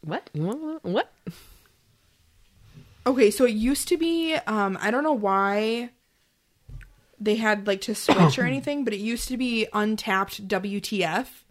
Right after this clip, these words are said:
Speaker 2: <laughs> But, um, now it's, um, on, their Instagram handle is Pilsner-ish. And their, um, bio is rip W T F, high level beer analysis, perfect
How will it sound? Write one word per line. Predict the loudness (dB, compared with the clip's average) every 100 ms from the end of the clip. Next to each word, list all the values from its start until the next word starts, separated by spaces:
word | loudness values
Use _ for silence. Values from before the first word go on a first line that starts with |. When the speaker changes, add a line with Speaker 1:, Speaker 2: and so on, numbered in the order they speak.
| _ _ _ _ _ -20 -2
Speaker 2:
<laughs> | -2 4 4 6 2 2 -2 4
But, | 8 8 8
um, | 6 6 6 2 2
now | 4 6 6
it's, | 6 2 -4
um, | 2 4 4 2
on, | -2 0 2 2 0 -4 -6 -8 _ _ _
their | -6 0 2 2 0
Instagram | -2 -2 -2 -2 0
handle | 0 0
is | 0 -2
Pilsner-ish. | -4 -2 0 2 0 0 0 0 -2 -6 _ _ _ -2 0 2 0 -4 -6 _ _ _ _ -20 _ -20 -20 -4
And | 0 2 4
their, | 6 6 2 -2 -6
um, | -2 0 -2 -6
bio | -2 0 2 4
is | 2 0 -2
rip | -2 -2 -2
W | -2 -2 -4
T | -4 -2
F, | 0 -2
high | -4 -2
level | 0 0 -2
beer | -2 -2 -2
analysis, | -2 -4 -6 -6 -6 -6 -16 -20 _ _ _ _ _ _ _ -10
perfect | -2 0 0 -2